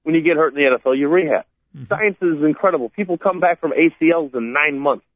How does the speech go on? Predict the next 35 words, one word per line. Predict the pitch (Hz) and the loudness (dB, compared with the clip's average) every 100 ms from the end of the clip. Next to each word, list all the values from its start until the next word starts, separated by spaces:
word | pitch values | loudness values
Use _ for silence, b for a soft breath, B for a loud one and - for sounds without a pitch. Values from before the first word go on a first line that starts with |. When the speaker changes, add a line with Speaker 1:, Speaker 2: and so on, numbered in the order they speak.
| _ _ _ _ _ _ _ | _ _ _ _ _ _ _
Speaker 1:
You | 143 | 0
know, | 143 123 | 2 2
it's, | 113 127 | -2 -4
how | 139 170 | -2 -2
bad | 175 185 175 | 0 0 2
could | 156 | 0
his | 135 | 0
knee | 135 127 | 0 -2
been? | 117 92 - _ _ _ _ _ _ - | 0 -2 -4 _ _ _ _ _ _ -2
Legitimately. | 180 190 147 170 151 113 90 85 - | 2 2 2 0 0 -2 -4 -10 -6
I | 139 | -6
mean | 147 | -2
Speaker 2:
Again, | 180 175 127 - 160 | -2 -4 -6 -14 -18
eh, | 185 156 156 156 | -16 -18 -16 -12
without | 160 - 175 220 | -12 -6 -4 -2
knowing, | 190 208 202 208 | -2 0 -2 0
only | 196 240 233 | 0 0 0
explanation | 214 - - 196 202 - 185 | -2 -4 -4 -2 -2 -4 -4
is | 175 160 156 143 - | -4 -4 -6 -6 -8
a | - _ _ | -10 _ _
couple | 202 247 247 | -8 -6 -6
of | 175 | -2
wires | 190 190 196 160 | 0 0 -4 -6
upstairs | 180 - - 185 185 156 | -10 -10 -8 -6 -4 -6
in | 160 | -6
the | 156 | -8
cranial | - - 185 190 180 | -10 -6 -4 -4 -4
area | 160 165 165 165 | -2 -2 -2 -6
not | 147 156 165 - _ _ | -6 -4 -6 -8 _ _
connecting. | 170 160 175 - 135 | -8 -6 -8 -8 -10
And | 135 | -6
I | |
don't | 202 226 | -6 -6
mean | 180 220 262 | -6 -4 -4
that | 165 135 | -6 -10